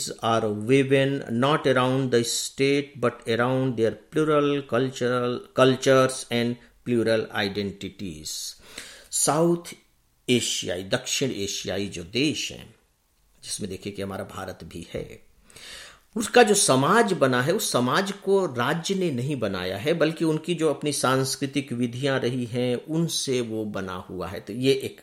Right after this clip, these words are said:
कठिन question है, लेकिन जिन्होंने एंथ्रोपोलॉजी पढ़ रखी है, उनके लिए यह शायद कठिन नहीं हो। जिन्होंने international affairs as a optional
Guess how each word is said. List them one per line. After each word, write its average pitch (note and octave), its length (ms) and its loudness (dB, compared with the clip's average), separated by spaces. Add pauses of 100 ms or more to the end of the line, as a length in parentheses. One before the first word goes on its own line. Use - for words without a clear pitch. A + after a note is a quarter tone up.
कठिन G#2 300 -6 (680)
question - 320 -8
है, E2 120 -10
लेकिन A#2 540 4 (440)
जिन्होंने A2 480 -2
एंथ्रोपोलॉजी G#2 920 -6
पढ़ A#2+ 220 0
रखी G#2 360 -6
है, G2 180 -4 (260)
उनके F3 360 4
लिए B2 280 0
यह A2 240 -4
शायद G#2+ 640 -4
कठिन F#2+ 420 -10
नहीं E2+ 340 -12
हो। - 320 -20 (400)
जिन्होंने F#3 520 6
international D#3+ 540 2
affairs C#3 720 4
as B2 160 4
a B2+ 80 6 (120)
optional C3 380 2